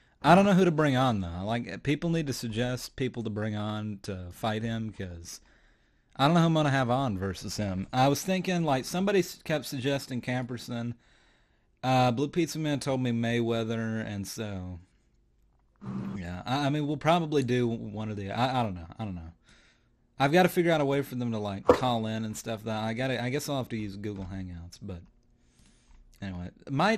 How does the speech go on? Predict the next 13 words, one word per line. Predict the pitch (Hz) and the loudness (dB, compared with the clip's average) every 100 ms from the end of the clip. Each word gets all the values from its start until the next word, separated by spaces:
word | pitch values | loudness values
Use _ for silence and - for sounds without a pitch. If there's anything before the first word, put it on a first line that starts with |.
| - | 2
internet, | 147 156 107 104 | 0 2 0 -2
is | 110 104 | -4 -2
it | 170 | -4
just | 175 190 135 | -2 -4 -4
me, | 127 131 | -4 -2
or | 110 | -4
is | 101 | -6
my | 101 95 87 87 - _ _ _ _ _ _ _ _ _ _ _ _ | -6 -6 -8 -12 -16 _ _ _ _ _ _ _ _ _ _ _ _
shit, | - - 123 117 - 90 | -10 -4 -2 -2 -4 -6
like, | 82 82 - - - _ _ _ _ _ 127 | -6 -10 -16 -20 -20 _ _ _ _ _ -10
let | |
me | 151 143 | -10 -10
stop | - - 117 110 | -14 -12 -6 -6